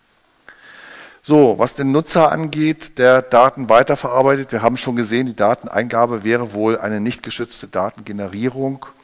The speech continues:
Wenn der Nutzer bestehende Datenbanken pflegt, indem er Datenbanken, äh, da neue Daten eingibt, äh, oder auch vor allen Dingen bestehende Datenbanken überarbeitet, verändert, weiterentwickelt,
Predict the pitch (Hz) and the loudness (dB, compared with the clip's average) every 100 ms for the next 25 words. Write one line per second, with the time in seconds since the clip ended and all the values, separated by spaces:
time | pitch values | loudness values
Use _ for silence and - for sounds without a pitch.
0 | _ - - - - - - 123 165 180 | _ -20 -20 -20 -20 -20 -2 2 4 6
1 | 156 160 - 151 120 117 139 160 143 120 | 6 4 0 0 0 -2 -4 -4 -2 -2
2 | 135 139 113 117 - - 113 - - 104 | -2 -4 -6 -8 -10 -4 -4 -4 -10 -6
3 | 117 113 - 127 127 113 123 123 123 120 | -4 -2 -2 -4 -6 -6 -6 -8 -14 -14
4 | 120 104 110 110 117 120 113 117 127 - | -10 -6 -4 -2 -2 -2 -6 -8 -10 -6
5 | 104 135 139 - _ - 65 98 117 165 | -6 -6 -10 -16 _ -16 -14 -12 -8 -10
6 | _ - - - - - - 139 123 113 | _ -20 -20 -12 -10 -10 -8 -4 -2 -2
7 | 117 - - 110 123 123 127 - _ - | -6 -8 -4 -2 -2 -4 -8 -16 _ -14
8 | 110 123 127 120 107 123 139 117 113 120 | -8 -6 -4 0 0 0 -2 -2 -2 -4
9 | 110 107 113 117 143 131 - 104 - - | -12 -8 -6 -2 0 0 -2 -12 -12 -12
10 | - 139 135 107 - - 104 135 131 110 | -8 -2 2 2 0 -6 -2 -2 -4 -8
11 | 107 113 - 90 - | -6 -8 -6 -8 -10